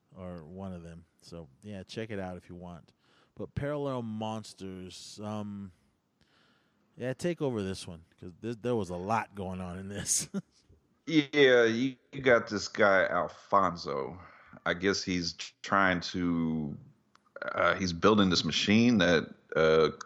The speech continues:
Speaker 2: creates interdimensional portals, and, uh, it's, uh, ends up being a, su-,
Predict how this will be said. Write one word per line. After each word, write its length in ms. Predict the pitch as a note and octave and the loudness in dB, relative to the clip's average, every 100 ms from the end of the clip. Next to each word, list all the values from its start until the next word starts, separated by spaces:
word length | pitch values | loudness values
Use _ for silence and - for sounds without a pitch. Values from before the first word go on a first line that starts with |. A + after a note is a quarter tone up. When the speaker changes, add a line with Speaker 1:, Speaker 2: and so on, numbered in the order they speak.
| - | -2
Speaker 2:
creates 480 | - F2+ F#2 F2+ | 4 6 6 2
interdimensional 1120 | - F2+ F#2 F2+ E2+ F2 F2+ E2+ F2+ E2 D2+ - | 2 2 4 4 4 4 4 2 2 2 0 -2
portals, 920 | - F#2+ F#2 D#2 C#2 C#2 E2+ - - _ - - - - - _ _ | 4 6 6 4 2 0 -2 -8 -12 _ -20 -20 -20 -20 -20 _ _
and, 360 | - D#2+ D2+ C#2+ | -2 2 2 4
uh, 300 | C#2 C#2 A#1+ | 4 4 4
it's, 460 | C2 D2 - - - | 2 0 0 0 2
uh, 380 | - G1+ - G2 - _ - | 0 2 0 -4 -14 _ 2
ends 220 | G2+ F#2 | 4 6
up 120 | F2+ | 4
being 220 | F#2 F2 | 4 4
a, 100 | D#2 | 2
su-, 160 | - | 0